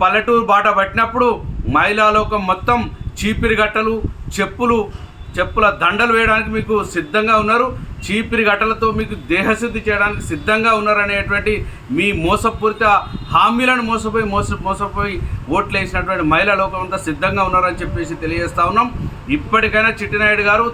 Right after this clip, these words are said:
తమరు పేదల ఇండ్లు గొలగొట్టుడు మానేసి అభివృద్ధి, సంక్షేమం వైపుకు మీ యొక్క ప్రయాణం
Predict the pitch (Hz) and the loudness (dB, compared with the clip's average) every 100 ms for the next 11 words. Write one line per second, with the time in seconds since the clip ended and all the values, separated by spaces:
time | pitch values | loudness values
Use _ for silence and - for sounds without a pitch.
0 | 190 202 240 226 - - - 156 175 226 | 0 2 4 2 -2 -12 -8 -2 2 2
1 | 233 226 202 214 208 214 214 208 208 208 | 4 2 0 0 2 2 2 2 2 0
2 | 175 165 208 240 240 240 262 220 - - | 4 4 6 4 0 0 -2 -4 -10 -4
3 | 120 151 220 240 226 220 185 185 247 254 | -2 2 2 2 -2 0 0 0 0 0
4 | 254 247 240 262 240 - - - - 202 | 2 0 0 0 0 -2 -10 -8 -2 2
5 | 220 214 - 175 180 233 254 | 2 0 0 2 2 2 0